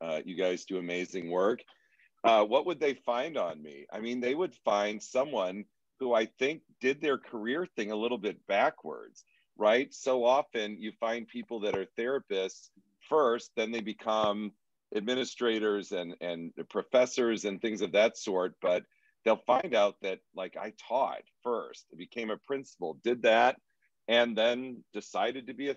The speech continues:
therapist and decided to learn more about mental health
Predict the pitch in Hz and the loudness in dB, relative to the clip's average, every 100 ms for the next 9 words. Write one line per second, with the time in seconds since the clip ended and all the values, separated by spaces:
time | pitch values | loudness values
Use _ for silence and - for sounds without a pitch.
0 | - 135 196 - 73 65 - 85 85 - | -6 -6 -6 -8 -14 -14 -16 -16 -16 -6
1 | 95 107 120 113 - 123 123 101 113 127 | 0 2 2 -2 -6 -4 -2 0 0 0
2 | 117 117 110 104 101 95 - _ _ _ | 0 2 2 4 6 4 0 _ _ _
3 | _ _ 98 120 123 120 104 - 101 95 | _ _ -2 -2 -2 -2 -2 0 2 4
4 | 87 | 2